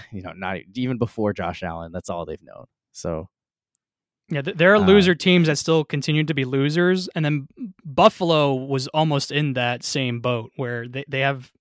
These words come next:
Speaker 2: they've never been a winning franchise. I shouldn't say never, but they haven't won a Super Bowl, is what I'm trying to say.
Speaker 1: Never won a
Speaker 2: They
Speaker 1: Super Bowl, yeah. I mean, <laughs> obviously, go, went to four in a row, didn't win any of 'em. Just still remarkable thinking about that. Uh, but yeah, I mean, it, I think that,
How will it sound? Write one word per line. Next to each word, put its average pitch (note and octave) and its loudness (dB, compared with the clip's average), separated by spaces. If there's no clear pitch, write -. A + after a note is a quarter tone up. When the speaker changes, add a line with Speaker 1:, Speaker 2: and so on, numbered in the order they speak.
Speaker 2:
they've C3+ -14
never C#3 -8
been D3+ -4
a D3+ -2
winning C#3+ -2
franchise. C3+ -8
I F3 4
shouldn't G#3+ 6
say F#3 6
never, F3 8
but D3 2
they D3 6
haven't D#3+ 4
won C#3+ 2
a - -2
Super D3+ -2
Bowl, A2+ -8
is B2 -10
what B2 -4
I'm A#2+ -6
trying A#2+ -10
to - -12
say. - -6
Speaker 1:
Never F#3 2
won E3 2
a - -2
Speaker 2:
They B2+ -2
Speaker 1:
Super G#2+ 2
Bowl, A2 6
yeah. A#2 6
I G2+ 0
mean, A2 -4
<laughs> G#2+ -6
obviously, A2+ 0
go, A#2+ 4
went A#2+ 0
to A#2+ 0
four G#2+ 0
in G2+ -2
a G2 0
row, F2+ 0
didn't F#2+ -6
win F#2 -8
any E2 -10
of D#2+ -12
'em. E2 -10
Just - -14
still G2 -2
remarkable F2 -4
thinking - -12
about D2+ -12
that. E2 -10
Uh, G2 -2
but C3+ 0
yeah, A2+ 4
I F#2 -8
mean, A2+ -6
it, A2+ -8
I B2 -6
think A#2+ -8
that, A2+ -2